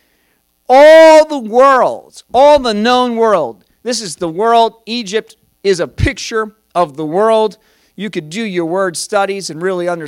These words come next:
go through your word. They were the, at this particular moment in history, this was the superpower of the world. And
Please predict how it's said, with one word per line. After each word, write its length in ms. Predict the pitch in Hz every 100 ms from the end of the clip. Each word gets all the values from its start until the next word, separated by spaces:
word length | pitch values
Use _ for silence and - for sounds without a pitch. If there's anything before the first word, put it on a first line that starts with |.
| -
go 200 | 190 190
through 220 | - 202
your 260 | 185 160 143
word. 460 | 170 185 185 190 - _ _ -
They 100 | 160
were 140 | 147
the, 240 | 143 -
at 260 | 160 123 135
this 220 | 233 247
particular 580 | - 160 214 196 175 156
moment 400 | 165 214 220 190
in 100 | 170
history, 400 | 208 202 202 185
this 220 | 170 165
was 180 | 160 135
the 100 | 151
superpower 1200 | 135 - - 269 226 233 180 - 214 208 208 202 -
of 260 | 180 156 139
the 120 | 139
world. 640 | 131 175 220 233 262 - _ _ _ _ _ _ _ 156
And 400 | 147 151 147